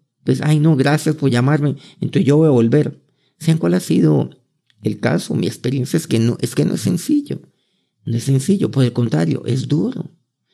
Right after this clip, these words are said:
Primero se alegran de escucharlo. "Ay, qué bueno escucharte. No, qué alegría". Y bueno, usted dice, "Ay, bueno, sí. Ay, gracias a Dios. Bueno, gracias a Dios que se alegró de que, bueno, y ahora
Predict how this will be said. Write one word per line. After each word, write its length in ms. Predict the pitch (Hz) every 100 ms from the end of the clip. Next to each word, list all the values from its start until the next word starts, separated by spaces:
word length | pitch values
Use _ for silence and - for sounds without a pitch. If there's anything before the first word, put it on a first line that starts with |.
| _ _
Primero 320 | 110 120 185
se 120 | 202
alegran 300 | 151 131 143
de 80 | 151
escucharlo. 460 | 139 120 101 123 -
"Ay, 220 | 185 262
qué 140 | 202 180
bueno 220 | 175 185
escucharte. 680 | 175 - - 160 - - - - - -
No, 340 | 131 147 160
qué 120 | - 135
alegría". 520 | 139 135 151 76 - - -
Y 140 | 117
bueno, 220 | - -
usted 200 | - -
dice, 180 | - -
"Ay, 260 | 151 185 -
bueno, 240 | 139 135 127
sí. 260 | 139 - - - - -
Ay, 140 | 143
gracias 400 | 135 123 127 127
a 80 | 101
Dios. 300 | 113 120 120
Bueno, 180 | 123 -
gracias 240 | 139 117
a 60 | 113
Dios 200 | 117 -
que 120 | 135
se 160 | -
alegró 480 | 95 - 98 120 165 - - - _
de 200 | - 127
que, 360 | - 104 - _ _ _ _
bueno, 240 | - 131 117
y 120 | 117
ahora 420 | 117 131 143 -